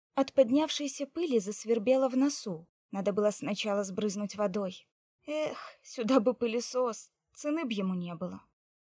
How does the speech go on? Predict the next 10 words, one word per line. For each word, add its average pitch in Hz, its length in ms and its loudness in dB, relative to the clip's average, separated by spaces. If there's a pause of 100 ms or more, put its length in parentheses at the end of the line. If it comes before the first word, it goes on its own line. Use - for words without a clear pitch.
(240)
«Они 175 380 -4
ж 175 100 -4
магические 196 840 0
расы. 202 560 -2 (180)
Ты 240 160 4
представляешь, 196 1160 4
какая 208 600 2
там 214 240 4
колоссальная 240 800 4
магия!» 196 600 2